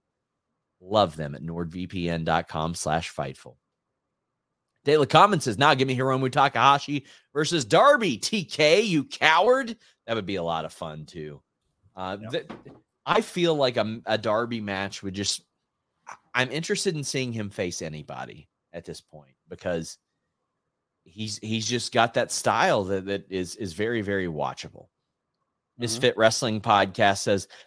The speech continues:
Speaker 1: "Does Buddy Andrade set up for an L I J debut?" That, I hope so.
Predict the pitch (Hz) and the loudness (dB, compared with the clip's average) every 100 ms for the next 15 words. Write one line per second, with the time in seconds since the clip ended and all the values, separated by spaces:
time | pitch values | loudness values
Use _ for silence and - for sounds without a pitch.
0 | - 101 107 98 135 143 127 117 123 143 | -14 -12 4 8 8 8 6 8 8 8
1 | 143 - 139 139 123 107 101 117 131 127 | 4 4 2 2 0 -2 2 2 4 4
2 | 120 92 90 107 180 170 95 90 76 82 | 4 0 -4 0 0 0 -2 -4 -6 -10
3 | 73 69 - _ _ _ _ _ _ _ | -10 -14 -20 _ _ _ _ _ _ _
4 | _ _ _ _ _ _ _ 110 107 - | _ _ _ _ _ _ _ -2 -2 -4
5 | - - - - 98 - - 78 76 | -12 -18 -12 -8 -8 -10 -10 -10 -12